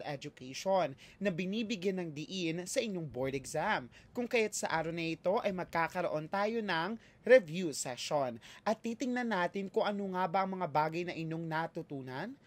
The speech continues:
mga bagay na dapat ninyong bigyan ng pansin at mga bagay na dapat ninyo pang malaman.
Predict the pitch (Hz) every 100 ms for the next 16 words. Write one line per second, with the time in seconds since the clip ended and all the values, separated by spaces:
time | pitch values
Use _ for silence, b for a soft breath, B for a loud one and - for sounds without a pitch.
0 | B B 254 277 196 185 190 202 208 190
1 | 190 190 202 233 226 262 202 240 180 165
2 | 196 254 247 202 196 175 - 190 156 131
3 | B B 180 190 190 175 135 170 165 185
4 | 170 156 185 220 254 247 220 214 - 147
5 | 143 160 b b - 160 170 156 135 104
6 | 135 147 120 117